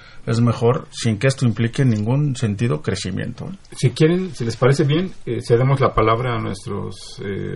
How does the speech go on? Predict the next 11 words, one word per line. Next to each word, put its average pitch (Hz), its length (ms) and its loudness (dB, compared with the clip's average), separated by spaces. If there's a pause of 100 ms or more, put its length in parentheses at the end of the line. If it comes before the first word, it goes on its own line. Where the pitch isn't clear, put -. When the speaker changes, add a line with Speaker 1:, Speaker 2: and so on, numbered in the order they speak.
Speaker 2:
radioescuchas. 104 720 0 (840)
Luis 147 220 4
Carvajal 123 680 2
Ortega 127 380 -2
nos 135 160 -4
habla 117 220 0
de 110 100 2
la 98 120 0
delegación 95 520 -2
Benito 104 260 -4
Juárez 107 400 -6